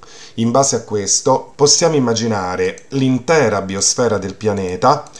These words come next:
come suddivisa in un certo numero di mega ecosistemi o biomi, alcuni di tipo forestale, ovvero a prevalenza di alberi, altri limitati ad una vegetazione erbacea.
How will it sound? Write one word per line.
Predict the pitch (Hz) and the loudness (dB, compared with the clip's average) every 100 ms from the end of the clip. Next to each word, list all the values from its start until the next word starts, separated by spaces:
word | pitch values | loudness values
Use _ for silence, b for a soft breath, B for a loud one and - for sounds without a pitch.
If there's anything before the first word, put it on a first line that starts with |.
| B B | B B
come | - 156 | 0 2
suddivisa | - 170 143 143 120 98 113 95 - | 2 -2 -4 -4 -2 0 0 -2 -4
in | 135 | -4
un | 127 | -2
certo | 127 156 143 190 | 0 0 0 0
numero | 175 117 117 113 | 0 2 4 2
di | 104 110 | 2 0
mega | 131 156 131 110 | 2 2 2 -2
ecosistemi | 104 110 - - - 98 101 120 | -2 -2 -2 -2 -2 -2 -2 -2
o | 95 | -2
biomi, | 90 127 117 98 95 92 B B B | -2 0 0 0 -6 -10 B B B
alcuni | 120 - 156 151 117 | -2 0 0 0 0
di | 110 | -2
tipo | 117 117 | -4 -2
forestale, | 107 - 131 101 - 113 92 90 110 160 - | -2 2 2 2 0 0 0 0 2 0 -2
ovvero | - 113 226 208 | -4 0 0 0
a | |
prevalenza | - 101 98 98 110 - | -2 -4 -4 -2 -2 -2
di | 95 95 | -2 -2
alberi, | 90 92 92 117 160 - B B B | -4 -2 0 0 0 -8 B B B
altri | 135 127 123 - 160 | 6 6 2 -2 -6
limitati | 131 151 180 143 101 98 | -4 -4 -2 -2 -2 -2
ad | 120 | -2
una | 113 | 0
vegetazione | 107 107 110 131 - - 98 113 | 0 0 -2 0 -2 -2 0 -2
erbacea. | 95 117 101 - 95 90 92 | 0 0 0 0 -4 -4 -8